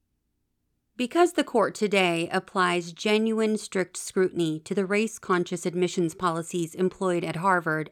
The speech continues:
and the University of North Carolina, U N C, and finds that they fail that searching review, I join the majority opinion in full. I write separately to offer an originalist defense of the colorblind Constitution,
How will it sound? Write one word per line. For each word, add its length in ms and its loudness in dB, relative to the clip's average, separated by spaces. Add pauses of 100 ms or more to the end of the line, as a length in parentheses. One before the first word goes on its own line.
and 260 6
the 60 2
University 640 2
of 80 -6
North 240 -2
Carolina, 680 -2 (400)
U 240 2
N 160 0
C, 460 -4 (500)
and 320 2
finds 440 4
that 140 -2
they 140 2
fail 460 2
that 280 2
searching 440 0
review, 560 0 (440)
I 200 2
join 380 4
the 80 2
majority 540 0
opinion 440 2
in 100 2
full. 480 -4 (680)
I 160 4
write 280 2
separately 800 0 (140)
to 180 -4
offer 360 0
an 180 0
originalist 720 0
defense 640 -2
of 140 -2
the 100 0
colorblind 800 -2
Constitution, 1000 -6